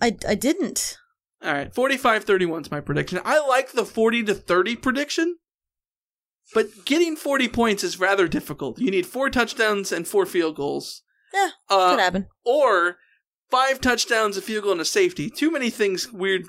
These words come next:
Speaker 2: can happen.
Speaker 1: I root for that outcome. <laughs>
Speaker 2: There you go. Uh, but I'm gonna take forty-five, uh, thirty-one for U S C. Uh, S C, I, I think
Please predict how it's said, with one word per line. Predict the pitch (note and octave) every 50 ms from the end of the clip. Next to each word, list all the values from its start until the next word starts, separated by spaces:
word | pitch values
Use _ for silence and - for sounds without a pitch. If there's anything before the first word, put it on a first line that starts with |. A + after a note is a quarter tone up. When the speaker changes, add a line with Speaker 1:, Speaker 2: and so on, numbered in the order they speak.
| - - _ -
Speaker 2:
can | - F#3+ E3+
happen. | E3+ F3 G#3 A3+ A#3+ A#3+ A#3 A3+ F#3 F3+ F#3+
Speaker 1:
I | F#3+
root | G#3 A3+ A3 - -
for | - - G3 E3+ D#3 D3 D3 D3 - -
that | E3+ G3 G3 F#3 - - - _ _ _ _ _ -
outcome. | F3+ E3+ - - - F3+ - - - _ -
<laughs> | - - - - - - - - - _ _ D4+ - - _ _ _ _ _ _
Speaker 2:
There | - - F3+ -
you | F#3+ E3+ C#3+
go. | - D3 C3 D3 - _ - - - - - - -
Uh, | F3 F#3+ F#3+ G3
but | G3 A#3 A#3+
I'm | B3+ C4+ C4+ C#4
gonna | C#4 C4+ B3+ A#3+
take | B3+ - G#3+ F#3+ F3 E3 - -
forty-five, | - - - G3 G3 G3+ G3+ G3+ G3 E3+ E3 D#3+ D#3+ D#3+ E3 - _ _ _ _ _ _ _
uh, | - D3+ - -
thirty-one | - F#3+ F#3 F3 F3 F3 E3+ E3 E3
for | - E3+
U | E3 E3 D#3+ D#3
S | D#3 D3+ -
C. | - A#3 A3+ G#3+ G#3 G#3 G3+ _ _ _ - _ _ _
Uh, | - F#3 F#3+ F#3+ F#3+ F#3+ F#3+ F#3+ - - _ -
S | G3+ A3 G#3+ -
C, | - A#3+ A#3+ A#3 A3+ A3+ A3+ A#3 - -
I, | - A3 A3 A3+ A#3
I | A3+
think | A3+ D4 D4 C#4+